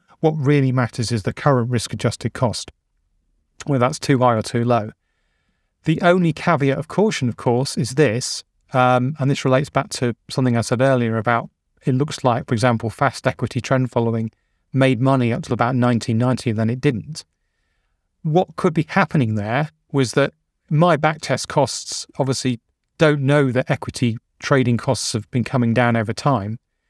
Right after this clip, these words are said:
If I'd actually looked at the net profits using accurate historical trading costs, I probably would have said, "You know what, this has never worked." It just looked like it worked pre-nineteen ninety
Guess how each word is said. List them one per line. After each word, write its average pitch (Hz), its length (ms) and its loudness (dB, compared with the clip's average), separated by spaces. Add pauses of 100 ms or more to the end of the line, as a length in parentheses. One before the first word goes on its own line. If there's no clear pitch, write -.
(480)
If 156 120 0
I'd 160 120 4
actually 160 260 0
looked 156 240 -2
at 139 80 -2
the 131 80 0
net 151 320 0
profits - 640 -2
using 123 420 0 (100)
accurate 151 420 -2
historical 113 440 -2
trading 113 300 0
costs, - 340 -6 (720)
I 156 60 0
probably 175 260 2
would 135 100 4
have 113 80 0
said, 123 140 -2
"You 147 80 2
know 175 120 4
what, 147 120 2
this 156 140 -2
has 151 120 -2
never 160 200 2
worked." - 380 -12 (1040)
It 143 100 -2
just - 180 0
looked 185 240 2
like 165 200 2
it 170 100 -2
worked 151 280 2
pre-nineteen 147 680 0
ninety 156 560 0